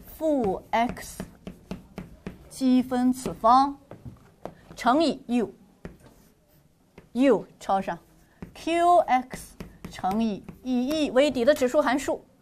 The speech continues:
啊，这个指数函数呢是正的P X积分次方，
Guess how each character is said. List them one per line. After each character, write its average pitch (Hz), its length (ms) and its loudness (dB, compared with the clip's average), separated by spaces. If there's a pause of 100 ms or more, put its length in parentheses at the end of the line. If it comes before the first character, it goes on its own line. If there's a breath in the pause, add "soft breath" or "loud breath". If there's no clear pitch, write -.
(200 soft breath)
啊， 185 220 -10 (160)
这 392 160 0
个 349 80 2
指 269 160 -4
数 302 100 2
函 254 180 2
数 277 180 -4
呢 254 180 2
是 226 260 -10 (320 loud breath)
正 370 280 4
的 208 200 4
P 226 600 -4
X - 500 -4 (580 soft breath)
积 226 460 0
分 220 340 -4
次 - 260 -10
方， 170 300 -8